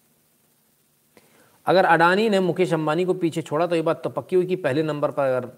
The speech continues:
अडानी है, तो दूसरे नंबर पर अंबानी होंगे। ये देश के लिए गौरव की बात है कि भारत माँ के दो बेटे, भारत माँ के सपूत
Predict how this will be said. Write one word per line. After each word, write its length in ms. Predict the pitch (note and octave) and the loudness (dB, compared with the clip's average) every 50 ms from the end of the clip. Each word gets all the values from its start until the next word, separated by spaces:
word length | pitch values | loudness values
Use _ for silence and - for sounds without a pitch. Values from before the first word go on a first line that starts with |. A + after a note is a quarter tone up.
| - _ _ _ _ _ _ _ _ _ _ - | -20 _ _ _ _ _ _ _ _ _ _ -12
अडानी 340 | - A2+ A2+ A#2 A#2+ C#3 D#3 | -8 -4 -2 -2 -2 -2 -4
है, 80 | D#3+ D3 | -4 -4
तो 80 | D3+ | -4
दूसरे 280 | A#2+ A#2+ C3 G#2+ B2 A#2+ | -6 -6 -8 -6 -4 -6
नंबर 260 | A#2+ A2 G#2 G2+ G2 | -6 -6 -8 -8 -8
पर 140 | - A2+ A2 | -8 -8 -8
अंबानी 380 | A2 A#2+ C#3 D3 D#3 D#3 D#3 | -8 -8 -10 -12 -12 -12 -14
होंगे। 300 | C#3+ C3 C3 C3 B2 B2+ _ _ _ _ _ _ _ _ _ _ _ _ - | -14 -16 -16 -18 -20 -20 _ _ _ _ _ _ _ _ _ _ _ _ -10
ये 120 | G2+ B2 B2 | -8 -8 -8
देश 440 | G#2 F#2 F#2 A#2 D3 E3+ E3 - | -8 -8 -6 -4 -4 -4 -6 -8
के 140 | - - C#3 | -10 -12 -10
लिए 240 | B2+ B2 B2+ D3+ D3 | -10 -8 -8 -8 -10
गौरव 440 | A#2 F#2 - A#2 B2+ D3+ E3 D3+ - - | -10 -8 -4 -2 0 0 0 -2 -6 -8
की 80 | C#3 B2 | -10 -8
बात 240 | A2 A2+ G#2+ - - | -6 -8 -8 -6 -6
है 60 | E3+ | -6
कि 100 | D3+ D3+ B2 | -6 -6 -8
भारत 440 | F#2+ - - A2+ B2 D#3 - - C3+ | -8 -10 -4 -4 -4 -4 -4 -6 -10
माँ 200 | C3 B2+ B2+ B2 | -8 -8 -8 -8
के 140 | - C3+ | -8 -10
दो 200 | A2+ F#2+ G#2+ G#2 | -8 -8 -8 -10
बेटे, 360 | F#2 F#2 A2 B2+ F3 F#3 F#3 E3+ | -8 -6 -8 -8 -4 -4 -4 -4
भारत 360 | A#2+ G2+ A2+ C3+ C#3 B2+ - | -4 -4 -6 -6 -6 -6 -8
माँ 180 | B2+ B2+ B2 A#2+ | -8 -8 -10 -8
के 120 | - B2 | -8 -12
सपूत 440 | - - A#2 - - F3+ G3 G3 | -10 -10 -14 -10 -6 -6 -6 -6